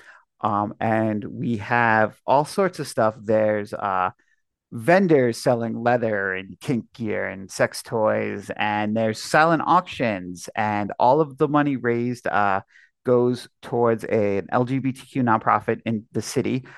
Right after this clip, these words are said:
Um, and the, one of the big draws are the raffle baskets. So there are usually anywhere from ten to fifteen raffle baskets, uh, all of them built around,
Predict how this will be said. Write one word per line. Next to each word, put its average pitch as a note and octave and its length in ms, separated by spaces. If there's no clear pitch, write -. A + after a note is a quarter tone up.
Um, A2 460
and C3+ 460
the, A#2 560
one D3 240
of E3+ 120
the D3 100
big F#3 340
draws A2 480
are A2 200
the G#2+ 120
raffle A#2+ 340
baskets. G2 720
So A2 540
there C3 280
are B2+ 260
usually F#3+ 340
anywhere F#3+ 240
from B2+ 200
ten E3+ 500
to D3+ 100
fifteen D#3 520
raffle B2 320
baskets, C3 680
uh, G2 120
all B2+ 300
of C3 100
them C#3 220
built B2+ 320
around, A#2+ 520